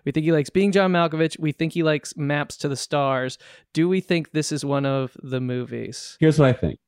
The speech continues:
Speaker 2: I think he's trying in this movie.
Speaker 1: Yeah.
Speaker 2: I think he's trying really hard. And I think he does a great job, but I don't think he likes this movie.
Speaker 1: Okay. So
Speaker 2: I
Speaker 1: I'm gonna step on Q's tweets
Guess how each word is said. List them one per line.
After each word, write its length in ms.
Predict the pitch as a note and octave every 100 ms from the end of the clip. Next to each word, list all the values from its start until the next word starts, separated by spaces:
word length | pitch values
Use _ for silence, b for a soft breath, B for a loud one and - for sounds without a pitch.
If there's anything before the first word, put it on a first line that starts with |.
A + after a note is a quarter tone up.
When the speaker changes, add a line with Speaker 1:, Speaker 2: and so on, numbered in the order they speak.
| _ A2+
Speaker 2:
I 60 |
think 100 | F#3
he's 160 | G#3+ -
trying 440 | - G2 F#2 E2+
in 100 | D2
this 180 | C2 -
movie. 200 | A#1 - - _ -
Speaker 1:
Yeah. 220 | A#2+ G#2
Speaker 2:
I 80 | G#2+
think 100 | C#3
he's 160 | B2+
trying 280 | - A#2+ F2+
really 240 | F2 F#2 D#2+
hard. 300 | D#2+ B1 - _ _ _
And 120 | A#2 C3+
I 40 |
think 140 | D3+
he 40 | C3+
does 180 | B2 G#2
a 40 |
great 200 | F#2 F2+
job, 340 | G#2 E2+ B1+ - _ -
but 100 | -
I 80 | -
don't 140 | A#2+ F2+
think 140 | F2
he 60 | E2
likes 280 | C#2+ C#2+
this 200 | - - -
movie. 200 | - - _
Speaker 1:
Okay. 480 | D#3 F#3 F#3 D#3+ F3 b b b -
So 240 | - F3+
Speaker 2:
I 240 | F#2 F#2 - - _ _ _ _ F3
Speaker 1:
I'm 140 | F3
gonna 120 | F#3+
step 320 | F#3 - F3+
on 220 | F#3 D#3+ D3+
Q's 360 | - F3 E3+
tweets 680 | - F3 F#3 B3+ - -